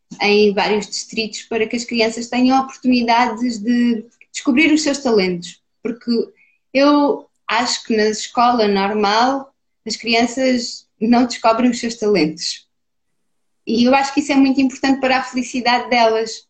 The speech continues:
e para que elas alcancem o, o seu poder maior,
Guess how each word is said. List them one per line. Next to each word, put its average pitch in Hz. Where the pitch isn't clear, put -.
e 226
para 214
que 226
elas 220
alcancem 226
o, 220
o 214
seu 247
poder 233
maior, 247